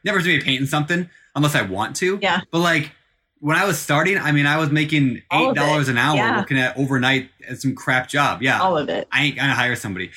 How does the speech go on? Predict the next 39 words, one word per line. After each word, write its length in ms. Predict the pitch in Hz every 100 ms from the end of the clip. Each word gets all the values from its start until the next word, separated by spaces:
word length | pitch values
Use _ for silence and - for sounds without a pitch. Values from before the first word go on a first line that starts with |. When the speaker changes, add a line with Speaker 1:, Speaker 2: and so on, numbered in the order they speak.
| -
Speaker 1:
But 100 | 175
the 40 |
beauty 260 | 151 247 247
is, 120 | 175
like, 220 | 165 147 - -
you 140 | 156 180
just, 260 | 156 -
you, 260 | 160 165 156
you 240 | 147 160 -
hustle 380 | 127 208 214 196
for 180 | 147 151
a 40 |
few 220 | - 156 139
years 400 | 151 208 151 -
Speaker 2:
Yep. 120 | -
Speaker 1:
till 100 | 147
you 80 | 143
start 420 | 135 151 139 131
and, 160 | 143 139
and 160 | 143 147
finding 320 | 165 190 180
ways 180 | 156 151
to 60 |
earn 180 | 139 135
more 220 | 123 165
money 300 | 165 143 135
in, 160 | 123 113
in 160 | 123 117
your 160 | 113
job 440 | - 131 139 135 120
or 160 | 117
from 200 | 113 113
being 120 | 120 117
a 40 |
real 160 | 113 127
estate 240 | - 123
agent 320 | 127 123 117
or 60 | 107
whatever. 380 | 120 139 110